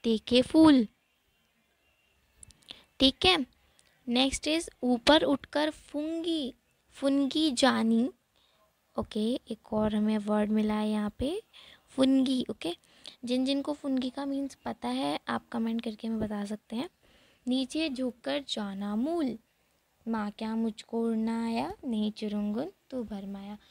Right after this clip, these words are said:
तो चुरुंगुन हर बार अपनी माँ से पूछता है, "क्या माँ मुझे उड़ना आ गया, आ गया, आ गया?" जैसे हम पूछते हैं ना,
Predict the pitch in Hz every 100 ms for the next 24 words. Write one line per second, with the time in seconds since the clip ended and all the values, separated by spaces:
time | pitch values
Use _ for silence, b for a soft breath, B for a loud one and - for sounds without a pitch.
0 | B B - 262 285 294 302 320 294 285
1 | 277 277 269 277 262 233 247 233 233 -
2 | 240 254 226 214 220 233 233 226 214 214
3 | 208 214 233 311 277 214 208 202 262 285
4 | 311 262 214 220 _ _ _ _ _ _
5 | _ _ - 208 240 233 226 - 262 285
6 | 381